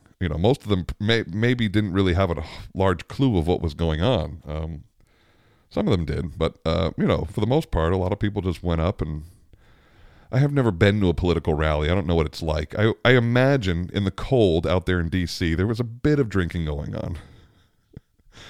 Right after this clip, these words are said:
And not a ton of bathrooms. <laughs> I thought the first thing a lot of the <laughs> people would do is go use those nice Capitol bathrooms.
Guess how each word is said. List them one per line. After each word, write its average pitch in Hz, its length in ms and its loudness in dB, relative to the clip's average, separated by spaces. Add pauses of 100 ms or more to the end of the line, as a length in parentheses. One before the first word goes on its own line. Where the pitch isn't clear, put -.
(280)
And 131 140 0
not 156 220 4
a - 20 4
ton 123 240 0
of 104 100 0
bathrooms. 90 680 0 (1080)
<laughs> - 1400 -20
I 110 80 2
thought 120 220 2
the 101 60 2
first 131 280 2
thing 104 140 0
a 92 60 0
lot 98 180 2
of 95 80 0
the - 360 -4
<laughs> - 40 -18
people 117 260 2
would 87 160 0
do 104 220 4
is 82 100 0
go 92 140 2
use 101 240 2
those 85 180 2
nice 98 220 0
Capitol 92 380 -2
bathrooms. 80 720 -6